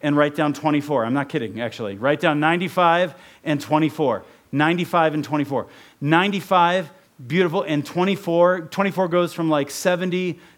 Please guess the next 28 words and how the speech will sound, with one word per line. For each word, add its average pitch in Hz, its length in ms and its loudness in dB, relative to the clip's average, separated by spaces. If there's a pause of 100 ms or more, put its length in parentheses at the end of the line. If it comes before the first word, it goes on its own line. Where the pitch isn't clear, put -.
down 165 460 4
through, 160 680 0
um, 123 480 -2 (680)
like, 151 220 -2
Capitol 151 380 -2
Reef 160 460 2 (360)
towards, 151 640 2
uh, 123 460 -2 (280)
Bryce 156 280 2
Canyon. 165 460 -2 (360)
We 160 120 0
got 190 280 2
to 226 100 2
Bryce 190 320 0
Canyon, 180 560 0
and 160 120 0
it 175 100 -6
was 160 200 0 (100)
uninspiring 196 1000 2
compared 185 500 -2
to 180 120 -4
the 175 120 0
road, 170 600 4 (680)
right? 202 360 2
The 170 200 0
road, 180 380 4
Highway 208 380 0
twenty-four, 196 800 0